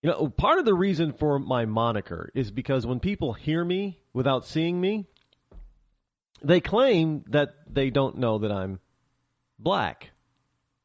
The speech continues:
Well, you don't sound black. I, I don't know if I should be insulted or not by that kind of a remark, because I get it a lot.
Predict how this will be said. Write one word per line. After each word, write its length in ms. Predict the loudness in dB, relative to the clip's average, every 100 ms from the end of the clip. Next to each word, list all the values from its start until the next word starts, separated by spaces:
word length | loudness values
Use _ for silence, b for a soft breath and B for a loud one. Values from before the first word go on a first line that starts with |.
| _ _ _ _ _ _ _ _ _
Well, 160 | -4 -4
you 280 | -4 0 0
don't 280 | 0 -2 -6
sound 500 | -6 -4 -2 -4 -4
black. 420 | -4 -6 -10 -20 _ _ _ _ _ _ -12
I, 160 | -12 -12 _ 0
I 120 | 2
don't 140 | 2
know 120 | 4 2
if 120 | 2
I 100 | 0
should 240 | 0 -4
be 120 | -2 -2
insulted 960 | -2 -4 -4 -2 -2 -2 -2 -2 -4 -10 _ _ _ _ _
or 120 | -2
not 440 | 0 0 0 -2 -2
by 120 | -2
that 160 | -2
kind 220 | -4 -4 -4
of 80 |
a 40 | -4
remark, 540 | -6 -6 -8 -10 -16 -20 _ _ _ _
because 300 | -2 0 2
I 100 | 2
get 260 | 0 0 2
it 100 | 2
a 60 |
lot. 600 | 2 2 4 2 -2 -14